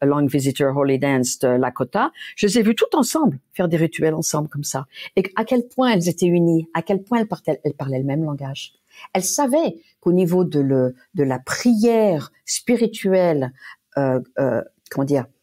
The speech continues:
induite par, euh, des substances ou par des, des, des, des états modifiés de conscience de, de, de, de, de, de la tibétaine, elle était très dans la, dans la prière, évidemment, dans les, dans d'autres pratiques, hein, mais elles étaient toutes unies à travers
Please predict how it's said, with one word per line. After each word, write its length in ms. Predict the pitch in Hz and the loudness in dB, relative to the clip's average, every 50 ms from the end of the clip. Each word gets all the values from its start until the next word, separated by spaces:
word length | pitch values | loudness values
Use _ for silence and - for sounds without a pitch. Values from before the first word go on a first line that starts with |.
| _ _ - _ _ _ - | _ _ -20 _ _ _ 0
induite 600 | 185 196 202 175 170 170 180 214 233 226 233 - 165 - - | 2 2 2 4 2 4 4 4 2 2 0 -4 -6 -6 -4
par, 540 | - 208 220 240 240 214 165 143 135 - - _ - - - _ _ - | -2 0 2 2 2 0 0 -2 -6 -10 -12 _ -20 -20 -20 _ _ 0
euh, 420 | 151 147 143 135 131 131 131 127 95 | 0 2 2 2 2 2 2 2 2
des 140 | 135 147 143 | 2 0 0
substances 680 | - - 135 - - - 381 392 277 - - - - - - _ - - | -2 -4 -8 -6 -2 0 2 2 2 0 -2 -6 -8 -12 -18 _ -4 -2
ou 60 | 156 | -2
par 240 | - 160 135 135 117 | -2 -2 -4 -4 -2
des, 160 | 107 120 113 | -2 -2 -2
des, 220 | - 131 123 110 | 0 0 0 0
des, 260 | 123 120 123 110 98 | 0 0 -2 -2 0
des 200 | 123 127 123 120 | 0 -2 0 0
états 200 | 143 123 - 156 | -2 -2 -2 -2
modifiés 340 | 147 143 143 139 135 - 143 | 0 0 0 0 0 -2 -4
de 60 | - | -4
conscience 640 | - - 131 - - - 147 147 147 147 143 139 - - | -4 -6 -6 -4 -2 -2 0 0 0 0 -2 -2 -4 -2
de, 320 | 127 120 117 120 117 120 | -2 0 0 2 0 0
de, 320 | 120 117 110 92 - - | 0 0 0 0 0 0
de, 200 | - - - 73 | -2 -2 -4 -4
de, 160 | 57 - 87 - - - - - | -4 -4 -6 -6 -6 -6 -10 -4
de, 400 | - 113 82 78 65 69 - - - 87 | -2 -2 0 0 -2 -4 -6 -8 -12 -8
de 80 | - | -6
la 80 | 123 101 | -6 -6
tibétaine, 520 | - - 123 120 123 117 - 170 156 156 135 | -4 -4 -2 -2 -2 -2 0 -2 0 0 0
elle 140 | 110 107 | -2 -4
était 180 | 117 - - 131 | -6 -4 -4 -6
très 300 | - - - 139 131 123 | -6 -4 -4 -2 -2 -2
dans 120 | 127 127 | -2 -2
la, 160 | 131 135 131 - | -2 -2 -2 -2
dans 100 | 127 107 | -4 -6
la 100 | 101 - | -6 -6
prière, 440 | - - 151 143 151 160 160 151 - | -6 -4 -2 0 2 2 2 0 -2
évidemment, 400 | 117 104 113 120 139 160 165 143 | -4 -4 -2 -2 0 0 0 0
dans 100 | 120 120 | -2 -4
les, 240 | 117 95 73 - - - _ - - - - - - _ - | -4 -4 -6 -6 -8 -12 _ -20 -20 -20 -20 -20 -20 _ -8
dans 160 | 123 127 127 | -6 -4 -2
d'autres 300 | 120 151 151 151 - - | 0 0 0 -2 -2 -8
pratiques, 540 | 120 - - - - - 480 554 523 - 156 | -6 -4 -4 -4 -2 -2 -4 -4 -4 -4 -4
hein, 160 | 151 233 359 - _ - - - - | -4 -4 -4 -6 _ -20 -18 -8 -2
mais 340 | 147 160 165 151 - - _ _ _ - | 0 2 2 0 -2 -6 _ _ _ -6
elles 160 | 165 139 170 | -6 -2 -2
étaient 160 | 165 - 190 180 | 0 0 0 2
toutes 240 | - 330 330 - | 2 0 0 2
unies 240 | 214 190 214 311 466 - - | 0 2 4 2 2 0 -2
à 80 | - 190 | -6 -8
travers 580 | 190 - - - 190 185 185 226 294 359 392 | -8 -8 -6 -6 -4 -2 0 0 0 0 -2